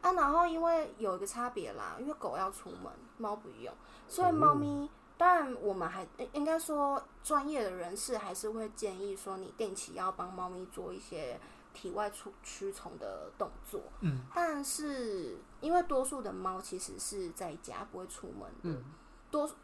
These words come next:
Speaker 1: 虽然说人类可能你在外面你，你会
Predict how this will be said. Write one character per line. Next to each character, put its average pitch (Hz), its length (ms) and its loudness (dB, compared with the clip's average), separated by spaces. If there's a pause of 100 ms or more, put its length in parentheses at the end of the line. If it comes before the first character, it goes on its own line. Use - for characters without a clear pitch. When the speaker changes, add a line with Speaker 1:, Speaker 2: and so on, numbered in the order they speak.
Speaker 1:
虽 381 120 6
然 294 140 6
说 294 160 12
人 208 220 4
类 226 160 4
可 202 100 -6
能 180 180 -6
你 175 60 -8
在 202 200 0
外 202 140 2
面 190 220 -4
你， 170 160 -10
你 190 140 -6
会 220 160 -2